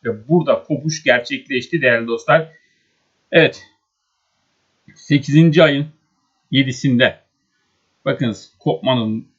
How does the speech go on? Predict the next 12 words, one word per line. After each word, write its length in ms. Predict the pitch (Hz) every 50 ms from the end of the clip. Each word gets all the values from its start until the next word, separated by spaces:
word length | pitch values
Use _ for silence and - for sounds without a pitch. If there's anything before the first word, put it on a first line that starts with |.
| _
başladığı 480 | - 143 143 - - 123 120 131 139 127
nokta 380 | 120 113 - - 123 101 - - _ _ _ _
iki 280 | - 123 - - 175 147
bin 280 | 147 139 120 117 - _ -
elli 340 | 127 139 139 135 131 135
iki 380 | 135 131 131 - - 180 151 - - _
dolarlardan 720 | - 131 127 123 120 117 117 117 113 110 120 135 165 175 175 - _ _ _ _ _ _ _ _ _ _ _ _ _ -
OBO 300 | 160 160 156 151 139 127
formasyonuyla 960 | - - - 131 127 123 127 123 120 - 139 131 131 131 131 127 117 113
sert 440 | - - - - 165 156 151 151 -
bir 200 | 127 120 113 110
düşüşü 560 | 113 110 104 - - - 143 135 143 139 -